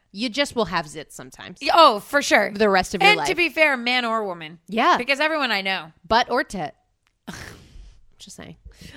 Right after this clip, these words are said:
Speaker 1: Um, wow. I don't know if I'll ever do a skin one, a skin teen scene again. It was real specific.
Speaker 2: <laughs> It was real specific.
Speaker 1: I didn't mean to. I had a little, I didn't have a lot of time.
Speaker 2: I will say, though, I have noticed, um,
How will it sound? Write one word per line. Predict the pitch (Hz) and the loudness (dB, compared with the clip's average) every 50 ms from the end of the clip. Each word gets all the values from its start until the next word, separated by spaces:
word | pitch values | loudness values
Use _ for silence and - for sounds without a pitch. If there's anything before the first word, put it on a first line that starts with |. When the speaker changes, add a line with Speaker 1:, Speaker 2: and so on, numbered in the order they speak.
| 254 - - | -8 0 4
Speaker 1:
Um, | 226 226 220 214 208 208 208 208 208 196 - | 6 6 6 6 6 4 2 0 -2 -6 -6
wow. | - - 196 185 180 170 160 151 - - - - - - - _ - - - - - - | -4 0 2 2 2 2 0 -4 -10 -20 -20 -20 -20 -20 -20 _ -20 -20 -20 -16 -10 -8
I | 226 | -6
don't | 240 247 | -4 -2
know | 247 233 | -2 -2
if | 214 208 | -2 0
I'll | 202 185 | -2 -2
ever | 170 185 | -2 -2
do | 170 170 165 | -4 -6 -8
a | 160 | -8
skin | - - - - 170 160 160 151 | -10 -12 -14 -12 -12 -12 -12 -12
one, | 147 139 117 127 139 165 _ - | -12 -12 -14 -14 -16 -18 _ -16
a | 185 | -16
skin | - - - 180 165 160 | -12 -10 -8 -6 -6 -6
teen | 156 170 165 143 143 | -8 -8 -10 -10 -10
scene | 143 - - - - | -12 -14 -16 -16 -16
again. | - - - - 392 | -18 -18 -18 -18 -18
It | 415 _ _ _ - | -20 _ _ _ -16
was | 202 196 220 | -12 -2 2
real | 277 311 - | 2 2 2
specific. | - - 233 - - 214 202 - 196 226 - - | 2 -2 -6 -4 -4 -6 -8 -10 -14 -18 -18 -20
Speaker 2:
<laughs> | - - - - - _ _ | -20 -20 -20 -20 -20 _ _
It | - - - - 262 | -10 -10 -8 -8 -4
was | 247 269 302 392 403 285 | 0 0 0 0 0 -2
real | 240 220 214 | -4 -4 -4
specific. | 202 - - 226 202 - 202 214 | -4 -8 -10 -12 -8 -4 -2 0
Speaker 1:
I | |
didn't | 214 202 196 185 | 0 0 -2 -4
mean | 170 156 156 165 | -6 -8 -10 -12
to. | - 180 190 220 - | -12 -14 -14 -10 -4
I | - 285 | -2 -2
had | 311 269 | -2 -2
a | 262 | -2
little, | 220 208 190 185 - | -2 -2 -2 -2 -2
I | - 208 | -2 -2
didn't | 208 208 196 | 0 0 -2
have | 180 165 | -2 -2
a | |
lot | 156 151 139 | -2 -4 -6
of | 143 | -8
time. | - 147 135 147 - - - - - | -12 -16 -18 -18 -18 -20 -20 -8 0
Speaker 2:
I | - 294 311 | 2 2 4
will | 311 339 330 | 4 2 0
say, | - - 415 359 349 | 0 -2 -4 -2 2
though, | 349 359 349 339 349 - | 4 4 4 4 4 4
I | - 214 220 | 4 4 4
have | 226 226 226 220 202 | 4 2 0 -2 -2
noticed, | 202 202 202 202 208 208 202 - - - | -4 -8 -8 -6 -8 -10 -10 -14 -18 -20
um, | 202 196 - 196 185 180 180 175 175 170 170 170 175 175 185 | -12 -8 -6 -4 -2 -2 -2 -2 -4 -6 -8 -10 -14 -20 -20